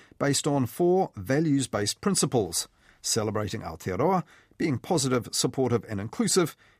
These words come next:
championing honest content, and doing the right thing. And those principles all sound nice, but who's to say what's the right thing? Vodafone said it would monitor the media in future to make sure they are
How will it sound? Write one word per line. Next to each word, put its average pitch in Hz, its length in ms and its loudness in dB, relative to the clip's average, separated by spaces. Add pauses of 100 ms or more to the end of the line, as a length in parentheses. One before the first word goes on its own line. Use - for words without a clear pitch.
championing 135 640 -2 (240)
honest 123 320 -2
content, 175 460 0 (200)
and 120 320 -2 (160)
doing 113 320 0
the 101 100 -2
right 85 260 -8
thing. 143 400 0 (640)
And 151 160 -2
those 90 180 -2
principles 107 540 -2
all 95 180 -2
sound 90 340 -4
nice, 156 360 2
but - 240 -2 (220)
who's 190 240 -2
to 131 100 -2
say 117 420 2 (240)
what's - 300 -4
the 107 80 -2
right 95 240 -4
thing? 147 360 0 (760)
Vodafone 160 480 0
said 143 220 2
it 131 80 -2
would 120 160 -4
monitor 147 400 2
the 95 100 -2
media 107 340 -2
in 98 120 -4
future 131 420 0
to 127 140 -2
make 120 180 0
sure 120 240 0
they 117 180 2
are 110 220 2